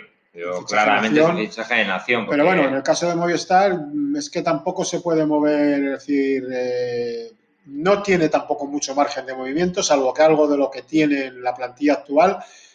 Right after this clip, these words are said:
Speaker 2: le vaya creciendo. No tiene mucho margen, pues porque no hay más corredores españoles a, por el momento que, que se pueda decir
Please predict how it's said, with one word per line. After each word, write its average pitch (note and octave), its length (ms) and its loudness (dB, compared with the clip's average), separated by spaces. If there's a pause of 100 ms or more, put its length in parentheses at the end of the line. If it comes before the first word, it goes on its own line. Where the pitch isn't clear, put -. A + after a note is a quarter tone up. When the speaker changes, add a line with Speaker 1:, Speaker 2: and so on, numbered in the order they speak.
(120)
Speaker 2:
le C3 140 -8
vaya B2+ 240 -2
creciendo. B2+ 480 -2
No C3+ 100 -6
tiene C#3+ 220 2
mucho D3 260 0
margen, F#3 440 0 (640)
pues C#3 140 -8
porque E3+ 340 2
no E3 140 4
hay E3+ 120 4
más D#3 180 2
corredores C#3+ 420 2
españoles C#3+ 540 0
a, C3+ 280 0 (300)
por C3+ 120 -6
el C3+ 80 -4
momento E3 380 -2
que, A#2+ 360 -8
que - 80 -18
se B2+ 160 -12
pueda C3+ 260 0
decir D3+ 420 0